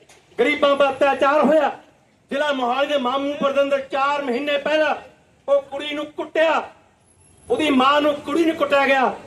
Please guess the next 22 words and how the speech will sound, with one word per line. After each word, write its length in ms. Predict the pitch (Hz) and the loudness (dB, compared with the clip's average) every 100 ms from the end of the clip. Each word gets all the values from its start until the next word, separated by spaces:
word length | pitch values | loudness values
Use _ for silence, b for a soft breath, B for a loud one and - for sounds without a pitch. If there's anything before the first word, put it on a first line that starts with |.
| - - _ - | -20 -20 _ -2
ਲੇਕਿਨ 340 | 226 254 269 | -2 0 -2
ਮ-, 220 | 247 220 - - - - - - - - - - - | 0 -2 -4 -14 -20 -20 -20 -18 -16 -16 -16 -16 -4
ਖਰੜ 220 | - 254 254 | 0 2 2
ਦਾ 140 | 254 | 2
ਡੀ 200 | 240 240 | 2 4
ਐਸ 100 | 247 | 2
ਪੀ 200 | - 254 | 0 -2
ਕਹਿੰਦਾ, 220 | 247 247 | 0 0
"ਮੈਨੂੰ 200 | 233 226 | 0 -2
ਪਤਾ 200 | 214 202 | -2 -2
ਹੀ 120 | 214 | -2
ਨਹੀਂ।" 100 | 214 196 - - - - - | -4 -10 -14 -20 -18 -12 -2
ਵੀਡੀਓ 340 | 262 285 311 311 | 2 4 2 2
ਦਿਖਾਈ, 520 | 277 254 294 302 240 - - - - - - | 0 0 0 0 -4 -12 -20 -20 -20 -20 -4
ਕਹਿੰਦਾ, 220 | 269 320 | 2 2
"ਹਾਂਜੀ, 280 | 233 233 247 | 4 2 0
ਵੀਡੀਓ 280 | 175 240 262 | -2 -2 -2
'ਚ 140 | 254 | 0
ਨਜ਼ਰ 240 | 240 233 240 | 0 2 2
ਤਾਂ 140 | 233 | 2
ਆ 100 | 202 | 0
ਰਹੇ, 240 | 185 165 | 0 -4